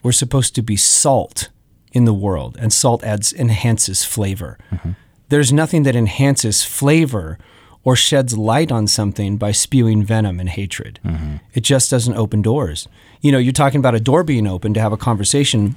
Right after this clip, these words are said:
Speaker 1: Well, metaphorically, the door's been shut when someone treats you like that. Let's say that,
Speaker 2: Yeah.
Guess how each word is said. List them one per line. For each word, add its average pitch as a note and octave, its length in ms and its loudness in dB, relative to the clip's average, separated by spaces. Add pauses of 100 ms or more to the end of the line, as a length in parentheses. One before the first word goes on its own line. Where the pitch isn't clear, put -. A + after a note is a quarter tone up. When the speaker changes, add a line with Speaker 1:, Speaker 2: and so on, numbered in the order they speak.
Speaker 1:
Well, C3+ 140 6
metaphorically, C#3 680 2
the A#2 120 2
door's A#2+ 280 2
been G#2 160 0
shut - 360 0
when A#2 140 2
someone G#2+ 280 0
treats - 400 -2
you F#2+ 80 -8
like E2 200 -10
that. - 220 -14 (1040)
Let's F3 220 2
say A#3 220 2
that, E3+ 140 2
Speaker 2:
Yeah. D#2+ 180 -2